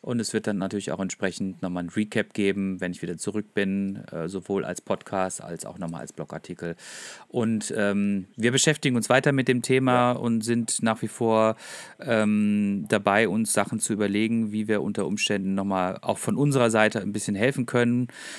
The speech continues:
Speaker 1: Ähm, was dabei rauskommt, weiß ich nicht, ehrlich gesagt, aber wir, wir sind auf jeden Fall dabei. Ähm, okay, ich würde sagen, damit, äh, lassen wir's gut sein.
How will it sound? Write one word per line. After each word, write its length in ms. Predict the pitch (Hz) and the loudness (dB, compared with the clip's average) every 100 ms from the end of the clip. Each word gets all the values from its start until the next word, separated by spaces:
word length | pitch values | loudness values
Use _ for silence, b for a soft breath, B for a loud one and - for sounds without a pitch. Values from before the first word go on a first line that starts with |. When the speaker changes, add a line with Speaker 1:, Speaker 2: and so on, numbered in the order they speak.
| B - | B 0
Speaker 1:
Ähm, 560 | 117 113 113 110 110 - _ _ | 2 4 4 4 0 -2 _ _
was 140 | 127 127 | 2 6
dabei 220 | 143 117 | 8 8
rauskommt, 400 | 110 123 139 113 | 8 4 0 4
weiß 180 | 117 143 | 4 4
ich 100 | 147 | 0
nicht, 160 | 135 | -2
ehrlich 220 | 117 113 | -4 -4
gesagt, 320 | 120 120 113 - | -2 -2 -2 -2
aber 380 | 107 104 101 | 0 2 2
wir, 240 | 107 107 104 - - | 2 2 0 -10 -14
wir 160 | 117 123 | -4 0
sind 140 | 117 | 0
auf 100 | 95 | 0
jeden 140 | - 87 | -2 -4
Fall 80 | 82 | -4
dabei. 320 | 78 71 - B B B B - | -6 -8 -10 B B B B -4
Ähm, 560 | 139 143 147 147 143 - | 0 2 2 2 2 2
okay, 320 | 165 117 - | 4 4 0
ich 120 | - 131 | -2 2
würde 180 | 147 | 2
sagen, 400 | 139 131 139 135 | 4 4 4 2
damit, 380 | 123 135 135 - 131 | 2 2 0 -2 -2
äh, 220 | 123 120 | 2 2
lassen 240 | 123 143 | 2 2
wir's 160 | 147 - | 0 -2
gut 200 | 170 170 | -4 0
sein. 300 | 185 208 | 2 4